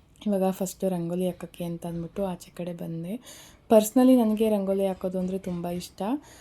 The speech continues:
Almost ನನ್ನ ವಿಡಿಯೋಸ್ ನೋಡಿರೋರಿಗೆ ಗೊತ್ತಿರುತ್ತೆ ನನಗೆ ರಂಗೋಲಿ ಹಾಕೋದು ಅಂದರೆ ಎಷ್ಟು ಇಷ್ಟ ಅಂತ ಅಂದ್ಬಿಟ್ಟು.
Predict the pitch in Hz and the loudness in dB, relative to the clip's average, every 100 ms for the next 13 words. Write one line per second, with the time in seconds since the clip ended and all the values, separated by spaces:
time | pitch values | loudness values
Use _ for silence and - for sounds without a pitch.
0 | - - 202 208 214 - 208 196 190 185 | -14 -2 2 4 2 2 0 0 -2 -4
1 | 180 190 - 196 185 190 208 202 190 185 | -2 -4 -4 -4 0 0 2 0 -2 -4
2 | 180 - 180 175 - 202 185 180 180 170 | -4 -6 -6 -6 -4 -4 -2 -6 -6 -8
3 | 165 170 175 170 170 170 170 175 160 - | -6 -6 -8 -8 -10 -8 -8 -8 -8 -12
4 | 170 - - 170 165 175 165 160 - | -18 -16 -14 -12 -10 -10 -10 -10 -2